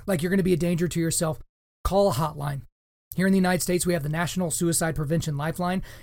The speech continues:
It's one eight hundred two seven three talk.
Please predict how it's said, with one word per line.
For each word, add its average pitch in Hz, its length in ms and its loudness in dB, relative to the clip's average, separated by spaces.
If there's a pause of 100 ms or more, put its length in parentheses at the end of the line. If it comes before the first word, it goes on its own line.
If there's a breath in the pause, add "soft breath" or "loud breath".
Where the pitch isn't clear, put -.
(100)
It's 147 120 -6
one 170 220 0
eight 190 120 -2
hundred 165 340 2
two 185 200 -2
seven 170 300 0
three 160 260 -4
talk. 165 440 -4